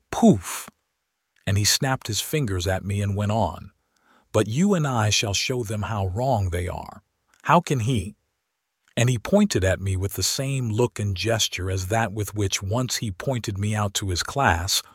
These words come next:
on, or rather after, a particular occasion which he never fails to remind me of, know anything of a young lady's. He has his madmens to play with, and to bring them back to happiness, and to those that love them.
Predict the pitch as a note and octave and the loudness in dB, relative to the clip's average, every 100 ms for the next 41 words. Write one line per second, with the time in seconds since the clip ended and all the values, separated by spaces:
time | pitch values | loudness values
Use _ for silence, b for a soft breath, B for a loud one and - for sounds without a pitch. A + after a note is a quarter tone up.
0 | B B B - G2 F#2 B2 - G#2+ G2 | B B B 0 2 2 0 -2 0 0
1 | G#2+ G#2+ F2 - B2+ C#3 B2 - F#2 G2+ | 0 0 0 -2 0 0 0 -2 -2 -4
2 | b b b G#2+ - - E3+ - C3 A2+ | b b b -4 -2 0 0 0 0 0
3 | G2+ - D3+ A2 F#2 G2 G2 - G#2+ A2+ | -2 -2 -2 0 0 -2 -2 -2 -2 -2
4 | D3+ D3 A#2+ C#3 C3 G#2+ - G#2+ G#2 A2 | 0 -2 -2 -2 -2 -2 -2 -2 -2 0
5 | C3+ G#2+ F2+ F2+ F2 G2+ - b b b | 0 0 0 -2 -4 -6 -10 b b b
6 | A#2+ C#3+ D#3+ E3 F3 - E3+ D#3 A#2+ A2 | 2 2 4 2 2 0 0 -2 -4 -2
7 | B2 B2 A2+ C3 F#2+ - - - - b | -2 -2 -2 -2 -2 -6 -12 -14 -14 b
8 | b - D3+ C#3 D#3 C3+ G#2+ G#2+ C3+ D3 | b -2 2 4 4 2 0 0 2 2
9 | G#2+ G2+ F#2+ - F#2 C#3 C3+ F2+ E2+ - | 2 0 0 -4 -4 0 0 0 -4 -8
10 | - B B B2 G#2+ G2 D#3+ E3 C3+ A2+ | -14 B B 0 2 4 4 4 2 0
11 | B2+ C3 - A2 B2+ C#3 - E2+ - - | 0 -2 -2 -4 0 0 0 -4 -4 -6
12 | - B - A2 A#2+ G#2 D3 E3+ C3 B2+ | -6 B 0 2 2 2 2 2 0 -2
13 | - A2 C3+ B2 F2 E2+ - | -2 0 2 2 -2 -8 -8